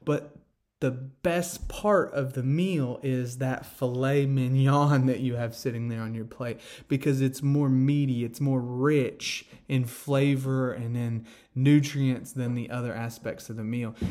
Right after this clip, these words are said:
So that's kind of what I'm talking about, is all of it is necessary to complete the biblical revelation, but one area might be more chock filled with that weight and that substance than another area.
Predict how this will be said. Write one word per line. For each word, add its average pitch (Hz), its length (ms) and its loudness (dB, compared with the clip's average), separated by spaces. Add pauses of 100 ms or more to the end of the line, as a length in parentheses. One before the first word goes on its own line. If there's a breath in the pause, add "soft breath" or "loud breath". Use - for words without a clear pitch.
So 139 220 0
that's 175 320 0
kind 170 340 0
of 151 80 2
what 135 140 2
I'm 127 120 2
talking 131 400 -2
about, 117 300 -4
is 131 160 -2 (160)
all 170 300 2
of 147 160 2
it 131 80 0
is 127 160 -2
necessary 127 1040 -2
to 117 160 -10
complete 147 580 -4
the 143 80 -8
biblical 120 480 -4
revelation, 117 680 -6
but 117 160 -8
one 131 360 -2
area 117 500 -6 (380 loud breath)
might 123 400 -2
be 117 280 -4
more 120 600 -4
chock - 580 -8 (100)
filled 117 640 -4
with 117 380 -6 (200)
that 117 400 -4
weight 120 560 -4
and 113 160 -8
that 113 160 -10
substance - 600 -8
than 113 160 -8
another 117 400 -6
area. 110 440 -10